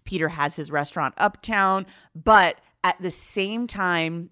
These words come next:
that both of their careers dash businesses don't seem to be doing as well. So he gives her this ultimatum and is like,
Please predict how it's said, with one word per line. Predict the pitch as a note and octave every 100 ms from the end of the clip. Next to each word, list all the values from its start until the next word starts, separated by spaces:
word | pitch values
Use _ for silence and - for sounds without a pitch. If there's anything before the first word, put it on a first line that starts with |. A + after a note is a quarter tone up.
| _
that | D3+ C#3+ C#3+ - D#3
both | - E3+ F3+
of | - D#3 D#3
their | D3+ C#3+ C#3+
careers | - C#3+ C#3+ D#3
dash | D#3+ C3+ C3+
businesses | - D3 D3 D#3+ D#3 _
don't | C4 D4
seem | C#4+ D4+ C4+
to |
be | B3
doing | A3 A3+ A3
as | A3 G#3
well. | G#3+ A3 G#3+ G#3+ - - -
So | - F#3+
he | F#3+
gives | D#3 E3+ F3 F3
her | F#3
this | F3 D#3+ -
ultimatum | D#3+ - D#3 D3 C#3
and | C3+
is | C#3 D#3
like, | B2+ C3 -